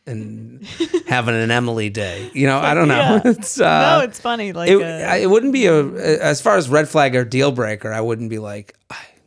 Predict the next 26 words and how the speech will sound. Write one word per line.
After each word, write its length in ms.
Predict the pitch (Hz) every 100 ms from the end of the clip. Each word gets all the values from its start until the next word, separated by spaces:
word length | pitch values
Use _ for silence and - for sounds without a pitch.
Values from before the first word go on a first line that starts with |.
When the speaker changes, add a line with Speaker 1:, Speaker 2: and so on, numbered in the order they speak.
| _ _ _
Speaker 1:
just 260 | - 120 -
another 320 | 87 98 110
one 140 | 120
of 60 | 135
your 120 | 147
Emilys." 640 | 160 180 120 123 160 - _ _ _ - - -
Like, 120 | 113
I'm 80 | 110
just 160 | 127
Speaker 2:
No. 40 | 151
Speaker 1:
another 180 | 139 143
one. 140 | 151 -
I, 160 | 180 196
well, 420 | 208 269 262 269
I 120 | 214
guess 340 | 202 214 254 254
it, 120 | 262 247 180
you 160 | 208 214
know, 320 | 208 202 - _ -
I'm, 300 | 202 220 185 - - - _ _ _
I 60 | 190
just 420 | 147 233 262 -
told 300 | 262 247 196
you 100 | 208
a 60 | 185
story 840 | - - 247 320 170 120 135 180